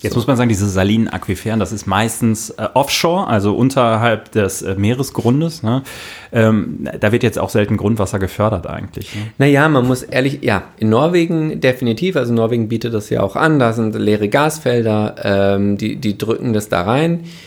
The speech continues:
Speaker 2: In Deutschland aber, ähm, da ist die, äh, Geologie eigentlich viel geeigneter als, als in Norwegen onshore, weil, ähm, es sehr viele, äh, gerade die norddeutsche Tiefebene, dieses Becken,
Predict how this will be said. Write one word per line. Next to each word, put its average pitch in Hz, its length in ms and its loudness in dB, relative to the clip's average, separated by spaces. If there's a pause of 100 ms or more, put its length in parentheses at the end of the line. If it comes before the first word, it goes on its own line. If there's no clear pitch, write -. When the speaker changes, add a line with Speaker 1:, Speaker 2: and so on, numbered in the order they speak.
(160)
Speaker 2:
In 127 240 2
Deutschland 160 580 0
aber, 131 640 -2
ähm, 117 800 2 (280)
da 117 140 2
ist 139 220 -4
die, 123 200 2
äh, 110 480 2 (460)
Geologie 117 680 2
eigentlich 127 400 0
viel 120 240 -2
geeigneter 123 720 -2
als, 107 300 -4
als - 180 -8
in 113 80 0
Norwegen 110 440 2
onshore, 151 760 0 (460)
weil, 131 520 2
ähm, 120 420 2
es - 140 -6
sehr 131 160 2
viele, 127 500 2 (360)
äh, 117 40 -4
gerade 120 200 -4
die 135 80 -2
norddeutsche 110 520 -4
Tiefebene, 147 580 0
dieses 113 280 -4
Becken, 143 460 -2